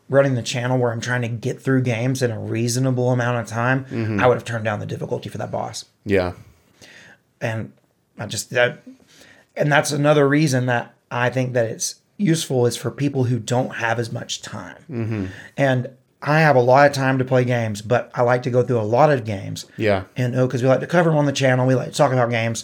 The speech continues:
Speaker 2: Mm-hmm.
Speaker 1: So I feel like I, you know, I want to play them.
Speaker 2: Yeah.
Speaker 1: Um, but sometimes it's good just to, like, if I'm running across a boss, I'm like, "This is gonna take me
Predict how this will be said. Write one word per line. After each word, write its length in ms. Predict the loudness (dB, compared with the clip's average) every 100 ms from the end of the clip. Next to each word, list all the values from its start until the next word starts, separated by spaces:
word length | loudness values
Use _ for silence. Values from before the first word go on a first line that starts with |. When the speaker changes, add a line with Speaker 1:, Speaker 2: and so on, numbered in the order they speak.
| -8
Speaker 2:
Mm-hmm. 400 | -6 -4 -4 -2
Speaker 1:
So 140 | 0
I 60 | 2
feel 140 | 6
like 160 | 6 6
I, 160 | 0 -2
you 100 | -4
know, 60 | -2
I 60 | -2
want 340 | -2 -2 -2
to 40 | -4
play 300 | 2 4 4
them. 280 | 0 -6 -12 -12 0
Speaker 2:
Yeah. 160 | 2 2 0
Speaker 1:
Um, 220 | -2 -6 _ _ _ _ _ _ _
but 400 | 2 4 4 0 _ _ _ _ _ _
sometimes 640 | -2 2 4 4 4 2 -2
it's 200 | -6 -4
good 360 | 0 0 0
just 200 | -2 -2
to, 80 | 0
like, 160 | -2 0
if 100 | 2
I'm 240 | 2 4
running 180 | 4 4
across 260 | 2 0 0
a 40 |
boss, 320 | 2 4 2 -2
I'm 40 |
like, 160 | -6 -2
"This 180 | 0 0
is 60 |
gonna 200 | 0 0
take 320 | 0 -2 -2
me 280 | -4 -6 -8